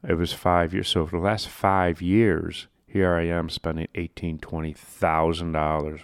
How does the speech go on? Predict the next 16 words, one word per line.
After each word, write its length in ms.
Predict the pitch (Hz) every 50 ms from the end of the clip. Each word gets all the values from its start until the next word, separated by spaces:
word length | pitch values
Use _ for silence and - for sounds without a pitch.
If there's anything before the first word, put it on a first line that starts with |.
| - 87
probably 300 | 85 80 78 82 85 82
even 160 | 80 85 85
more 240 | 85 82 82 82 80
than 120 | 80 80
twenty 360 | - - 85 82 78 78 76
with 160 | 76 78 -
them 240 | - 82 82 80 80 - - - - - - - -
today 480 | - 107 82 - 104 104 90 76 67 69 - _ _ _ _ _ - _ - - - - - _ _ -
without 400 | 85 78 - - 85 90 92 85
having 300 | 82 80 73 71 71 69
to 60 | 73
give 200 | - - 73 73
me 120 | 73 73
ten 280 | 69 - - 80 71 69
percent. 600 | - 78 - - - - - - - - - - - _ _ _ - - - - - - - _ _ _ _
That's 580 | - 98 92 95 104 104 - - - - -